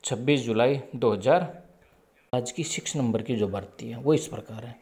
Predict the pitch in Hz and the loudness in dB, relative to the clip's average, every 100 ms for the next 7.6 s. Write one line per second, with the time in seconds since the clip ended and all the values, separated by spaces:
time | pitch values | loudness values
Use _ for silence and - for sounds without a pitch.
0 | - 127 147 147 - 117 160 127 117 120 | -2 6 6 6 0 0 2 4 2 4
1 | 165 135 - 101 107 123 120 127 - 131 | 2 2 -2 -4 -4 -4 -2 -6 -4 -4
2 | - 110 113 117 127 160 160 147 110 98 | -2 -2 -2 -4 -6 -4 0 2 2 0
3 | 107 104 175 - - - - 113 110 120 | -2 -2 -2 -4 -8 -20 -10 0 4 6
4 | 160 180 - 101 104 104 - _ - - | 4 -2 -8 -6 -6 -6 -12 _ -20 -20
5 | _ _ _ - 147 151 - 120 107 101 | _ _ _ 4 6 6 0 0 0 0
6 | 107 - 113 104 - 127 117 147 123 104 | -2 -4 -12 -14 -14 -2 2 2 2 -4
7 | - - 110 110 110 | -6 -8 -8 -8 -8